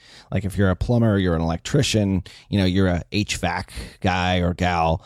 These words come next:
I mean, you should definitely be doing those types of advertising as well for people who urgently need your service. But in this particular case, you might not urgently need a brand new boiler or, you know, furnace for your house, but you know it's sort of at the end of its life,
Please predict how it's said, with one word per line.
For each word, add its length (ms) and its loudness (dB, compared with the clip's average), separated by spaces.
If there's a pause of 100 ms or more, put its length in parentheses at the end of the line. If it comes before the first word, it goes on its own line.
(220)
I 60 0
mean, 200 4
you 120 -2
should 160 0
definitely 320 0
be 100 -2
doing 480 2
those 360 2
types 280 0
of 80 -2
advertising 520 2
as 120 -2
well 120 2
for 140 -4
people 300 0
who 240 4
urgently 500 2
need 260 0
your 120 0
service. 480 0
But 280 0 (240)
in 200 2
this 180 4
particular 480 -2
case, 400 -4
you 80 0
might 200 2
not 200 -4 (160)
urgently 540 2
need 640 -2
a 80 -2
brand 400 2
new 300 2 (320)
boiler 560 2
or, 440 2
you 100 0
know, 180 0
furnace 500 0
for 140 -2
your 140 2
house, 340 0
but 180 -2
you 140 4
know 280 4
it's 140 -2
sort 160 2
of 140 0
at 160 -2
the 160 -6
end 220 4
of 100 0
its 180 -2
life, 260 0